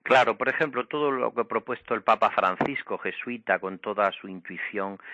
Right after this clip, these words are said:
que tiene preciosa de, de, de esa humanidad de Cristo, de esa carne de Cristo en los pobres, pues todo eso ha estado presente en la, en la espiritualidad del corazón de Jesús.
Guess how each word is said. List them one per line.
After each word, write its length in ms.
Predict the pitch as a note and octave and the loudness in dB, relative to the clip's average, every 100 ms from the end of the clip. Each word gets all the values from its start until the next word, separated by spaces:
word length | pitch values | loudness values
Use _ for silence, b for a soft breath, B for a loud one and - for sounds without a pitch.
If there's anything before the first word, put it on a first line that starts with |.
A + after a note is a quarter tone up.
| B | B
que 120 | - F#2+ | -10 -8
tiene 300 | G2+ G2 F#2 | -4 -2 -2
preciosa 640 | - F2+ - A2 - F2+ | -4 -8 -4 -4 -2 -4
de, 160 | E2+ E2+ | -4 -6
de, 160 | F2+ | -6
de 80 | F2+ | -6
esa 180 | G2 F#2+ | -4 -4
humanidad 440 | F#2 F2 F2 F2+ | -2 -4 -2 -2
de 120 | F2 | -2
Cristo, 380 | - F#2+ G2+ - | -6 -12 -10 -8
de 60 | F#2 | -8
esa 160 | - | -8
carne 320 | F#2 F#2 F#2+ E2+ | -4 -4 -4 -12
de 100 | E2 | -12
Cristo 320 | - F#2+ - | -14 -14 -12
en 80 | F2 | -12
los 100 | E2 | -12
pobres, 340 | - G2+ F#2 F2+ - B B | -8 -8 -8 -14 -14 B B
pues 160 | - - | -14 -10
todo 140 | D#3+ D#3+ | -6 -4
eso 140 | D3+ | -6
ha 20 | |
estado 200 | D3 B2+ | -2 -4
presente 500 | - F2 - F2+ - | -2 -8 -8 -10 -8
en 120 | E2 E2 | -10 -6
la, 220 | D#2+ D#2 | -6 -6
en 140 | G2 F2+ | -8 -4
la 140 | E2+ - E2+ | -4 -4 -12
espiritualidad 640 | - E2 F2+ F2 E2+ F2 | -16 -14 -8 -6 -4 -4
del 120 | E2 | -4
corazón 480 | - D#2 D#2+ - E2 | -8 -8 -8 -12 -16
de 80 | - | -14
Jesús. 340 | - - D#2+ | -14 -14 -16